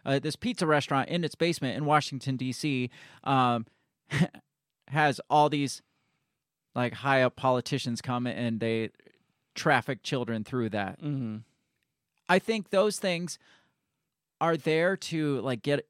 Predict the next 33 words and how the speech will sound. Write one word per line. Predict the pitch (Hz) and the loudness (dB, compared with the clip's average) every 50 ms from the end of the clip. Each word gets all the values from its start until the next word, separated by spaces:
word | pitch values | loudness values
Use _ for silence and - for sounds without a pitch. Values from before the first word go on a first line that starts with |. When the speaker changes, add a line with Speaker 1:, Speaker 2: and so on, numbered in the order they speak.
| _ - - | _ -10 -4
Speaker 1:
get | - 143 131 - | -4 -4 -2 -2
people | 147 156 - 127 120 | -4 -4 -2 0 0
off | 117 113 - | 0 0 -2
track. | - - 127 107 104 107 - - _ _ - | -2 -2 -2 -2 -2 -4 -8 -20 _ _ -10
Speaker 2:
Right. | - 120 107 107 - - _ _ _ _ _ _ _ - | -6 -4 -4 -4 -6 -10 _ _ _ _ _ _ _ -6
Speaker 1:
Because, | - 123 - 190 175 160 135 | -4 0 0 2 0 0 0
like, | 170 165 156 - | 0 0 0 0
that | - 147 151 | 0 0 0
one | 170 185 180 | 0 0 2
guy | 170 147 135 | 2 2 2
went | 123 117 143 143 139 - - | 2 2 0 0 -2 -2 -6
and | 131 135 127 123 120 - _ - | -6 -4 -4 -4 -6 -8 _ -10
was | 131 135 - | -10 -8 -4
going | - 143 139 131 | -2 -2 -2 -4
to | - - | -4 -8
shoot | - - 160 151 139 | -6 -4 -2 0 2
up | 143 135 _ - | 0 0 _ -2
that | 135 120 107 - | -2 -2 -4 -4
pizza | - - 156 - 143 - | -6 -8 -6 -4 -6 -6
place, | - 117 113 110 107 107 - - - | -4 -2 -2 0 0 -2 -4 -8 -6
and | - 139 135 131 123 | -4 -2 0 0 0
they | 131 | 0
Speaker 2:
Mm-hmm. | 120 | 0
Speaker 1:
found | 113 151 151 143 | -2 -2 -4 -4
out | 143 135 - | -4 -6 -6
there's | 127 131 - - | -8 -10 -6 -4
not | 170 202 190 | -2 -2 -2
a | 147 - | -2 -2
basement | 120 117 107 - - 104 - - | -2 -2 -2 -4 -6 -10 -8 -6
there. | 104 104 101 101 104 - | -4 -2 -2 -2 -2 -4
Speaker 2:
Right. | 110 110 | -4 -4
Speaker 1:
And, | 123 123 117 113 - _ - - - - _ - | -4 -4 -4 -6 -10 _ -20 -20 -20 -20 _ -10
um, | - - 143 135 127 120 120 110 110 | -6 -2 0 2 2 2 0 -2 -4